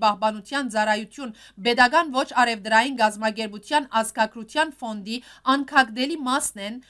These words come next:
Ալեքսանդրապոլի, Շուշիի, Թիֆլիսի վարպետներու տասնիններորդ դարու վերջը և քսաներորդ դարու սկիզբը պատրաստած արձաթե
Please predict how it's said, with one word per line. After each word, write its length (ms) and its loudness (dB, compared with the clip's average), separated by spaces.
Ալեքսանդրապոլի, 920 0
Շուշիի, 560 -6
Թիֆլիսի 560 -6
վարպետներու 640 0
տասնիններորդ 800 2
դարու 260 2
վերջը 460 -2
և 180 -6
քսաներորդ 640 -2
դարու 260 0
սկիզբը 440 -10
պատրաստած 580 2
արձաթե 400 -2